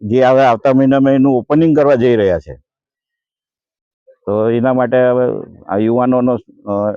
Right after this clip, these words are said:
ખૂબ સહકાર છે, સમાજની એકતા છે એમના લીધે, અને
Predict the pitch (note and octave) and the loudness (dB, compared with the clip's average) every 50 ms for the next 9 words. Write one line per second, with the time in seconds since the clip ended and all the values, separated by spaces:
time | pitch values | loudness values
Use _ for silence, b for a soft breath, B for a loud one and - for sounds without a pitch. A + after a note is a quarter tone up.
0 | G#2 F#2 - _ _ _ _ _ _ A#2+ A2+ - - A2+ A2 G2 A2 A#2 A2+ G#2+ | -10 -16 -20 _ _ _ _ _ _ -10 -10 -6 -4 -4 -4 -2 -2 -2 -2 -2
1 | G2+ B2 A#2+ A#2+ A#2 A2 G#2+ - - - F#2+ G2+ G#2+ A2 A2+ A#2 A2 G#2 - - | -2 -2 0 0 0 -2 -4 -6 -6 -8 -6 -4 -4 -4 -4 -2 -2 -4 -4 -4
2 | _ A#2+ A#2 G#2+ B2 C3 A#2 G#2+ A#2 A2+ A2+ A2 A2 A2 A2 A2+ A2 F2 D2+ - | _ -4 -4 -2 0 -2 0 0 0 -2 -2 -2 -2 -2 -2 -2 -4 -4 -6 -10
3 | _ _ _ _ _ _ _ _ _ E2 F2+ G2 G2+ G#2 G2 G2 G2+ F#2+ | _ _ _ _ _ _ _ _ _ -6 -4 -2 -2 -2 -2 -2 -4 -6